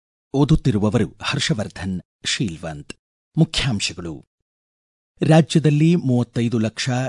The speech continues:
ಎಂಎಸ್ಎಂಇ ನವೋದ್ಯಮಗಳಿದ್ದು, ಒಂದು ಕೋಟಿ ಅರವತ್ತೈದು ಲಕ್ಷ ಜನರಿಗೆ ಉದ್ಯೋಗ ಒದಗಿಸಿವೆ ನಿರ್ಮಲಾ ಸೀತಾರಾಮನ್. ನಿರ್ಮಲಾ ತುಂಗಾ ಭದ್ರಾ ಅಭಿಯಾನ, ಶಿವಮೊಗ್ಗದಲ್ಲಿ ಇಂದು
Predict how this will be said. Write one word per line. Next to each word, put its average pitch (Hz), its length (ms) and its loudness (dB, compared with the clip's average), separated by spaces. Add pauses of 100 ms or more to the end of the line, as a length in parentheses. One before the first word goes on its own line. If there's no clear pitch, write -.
(140)
ಎಂಎಸ್ಎಂಇ 117 1080 -2
ನವೋದ್ಯಮಗಳಿದ್ದು, 101 1040 -4 (160)
ಒಂದು 139 280 2
ಕೋಟಿ 151 400 -2
ಅರವತ್ತೈದು 113 680 -4
ಲಕ್ಷ 98 300 -6
ಜನರಿಗೆ 107 580 -4 (100)
ಉದ್ಯೋಗ 113 380 -2
ಒದಗಿಸಿವೆ 95 760 -6 (300)
ನಿರ್ಮಲಾ 120 380 0 (100)
ಸೀತಾರಾಮನ್. 85 720 -6 (720)
ನಿರ್ಮಲಾ 156 500 4
ತುಂಗಾ 147 560 2
ಭದ್ರಾ 120 560 -6
ಅಭಿಯಾನ, 104 600 -6 (440)
ಶಿವಮೊಗ್ಗದಲ್ಲಿ 135 1000 2
ಇಂದು 107 380 -2